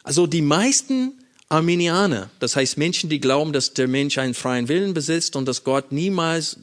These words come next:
dass das vor Gott heilig ist, diesen freien Willen, und der Gott es niemals, nie und nimmer übertreten wird, die beten wie Calvinisten,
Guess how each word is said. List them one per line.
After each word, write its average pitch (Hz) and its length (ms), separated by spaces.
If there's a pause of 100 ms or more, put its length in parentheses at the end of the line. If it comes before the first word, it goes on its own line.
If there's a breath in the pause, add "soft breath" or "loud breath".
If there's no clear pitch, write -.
(160)
dass - 240
das - 240
vor 131 180
Gott 117 260
heilig 143 340
ist, 123 240
diesen 120 220
freien 123 280
Willen, 147 240
und 131 120
der 120 120
Gott 127 220
es - 160
niemals, 165 600 (140 loud breath)
nie 185 140
und 180 80
nimmer 170 280
übertreten 147 600
wird, 113 200 (1400 soft breath)
die 156 100
beten 220 480
wie 208 100
Calvinisten, 185 840